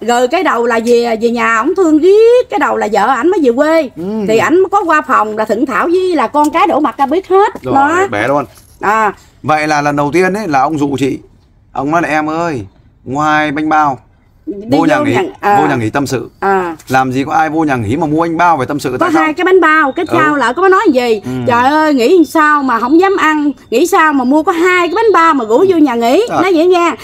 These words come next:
Speaker 1: Cái tôi mới nói gì? "Trời ơi trời." Cái ổng nói gì nè, "Được hai cái bánh bao là quý rồi, có người
Speaker 2: Trời.
Speaker 1: khác là không được. Em,
Speaker 2: Mà ngon
Speaker 1: em,
Speaker 2: lắm
Speaker 1: em
Speaker 2: mà.
Speaker 1: có giá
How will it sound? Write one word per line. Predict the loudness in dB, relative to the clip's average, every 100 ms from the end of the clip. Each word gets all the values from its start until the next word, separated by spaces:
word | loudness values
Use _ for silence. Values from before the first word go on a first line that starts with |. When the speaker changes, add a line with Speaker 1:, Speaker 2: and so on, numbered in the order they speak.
| -12 -4
Speaker 1:
Cái | -2
tôi | 2 4
mới |
nói | 4 4 2
gì? | 2 0
"Trời | 0 0
ơi | 0 0
trời." | 0 2 0 -4 -6
Cái | -2
ổng | 0 2
nói | 2 2
gì | 0
nè, | -6 -10 -4
"Được | -2 0
hai | 0 0
cái | 0 2
bánh | 2
bao | 2 2
là | 0
quý | 2 4 4
rồi, | 2
có | 2
người | 2 2
Speaker 2:
Trời. | 0
Speaker 1:
khác | 0 -2
là | -2
không | 2 2
được. | 2 0 0
Em, | -2
Speaker 2:
Mà | -2
ngon | 0 0
Speaker 1:
em, | -2
Speaker 2:
lắm | -2
Speaker 1:
em | 0
Speaker 2:
mà. | 2
Speaker 1:
có | 2
giá | 2